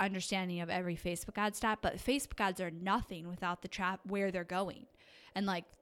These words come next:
the big picture strategy. So if you're running video ads, like, what's the strategy? And so that's part, you know, what they were doing. They're like, "Oh, we're getting reach." And I'm like, you know, that, that means, that means absolutely <laughs> nothing if we don't know what happens with the reach and the clicks, you know? So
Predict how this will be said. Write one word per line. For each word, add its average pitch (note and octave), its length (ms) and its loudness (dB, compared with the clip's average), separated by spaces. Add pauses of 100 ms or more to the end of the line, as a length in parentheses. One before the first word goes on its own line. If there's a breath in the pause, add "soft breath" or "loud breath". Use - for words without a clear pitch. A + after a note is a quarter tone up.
(160)
the G3+ 80 2
big G3+ 180 6
picture F#3+ 320 2
strategy. F#3+ 480 2
So F3 380 0
if E3+ 100 -8
you're F#3+ 100 -4
running F#3 220 -4
video G#3 320 0
ads, D#3+ 260 -2
like, - 300 -4 (220)
what's - 240 -4
the F#3 40 -6
strategy? - 540 0 (400 loud breath)
And G#3 100 -4
so G#3 200 6
that's F#3+ 180 4
part, - 220 2
you F#3+ 120 4
know, F3+ 60 0
what F#3 160 0
they F#3 100 2
were F3+ 60 2
doing. G#3 220 2
They're F3+ 80 0
like, F3+ 120 -2
"Oh, G#3 120 2
we're G3 80 0
getting F3+ 280 0
reach." G3 320 -2
And F3 80 -2
I'm F3+ 120 0
like, E3+ 100 -4 (380)
you F3+ 80 -4
know, D3+ 180 -4 (200)
that, - 180 2 (460)
that F#3 120 4
means, F#3 300 -2
that F3+ 100 4
means F#3 220 0
absolutely G3 420 -2
<laughs> G#3+ 140 -2
nothing G3+ 380 2 (360 loud breath)
if G#3+ 60 2
we B3 80 10
don't A3 140 12
know G#3 80 10
what G3+ 120 8
happens G3+ 540 4
with F#3+ 140 -2
the F#3 100 2
reach G3+ 260 0
and G3 80 -2
the F#3+ 80 -8
clicks, - 420 -4
you G3 60 -4
know? F#3 300 -6
So G3 400 0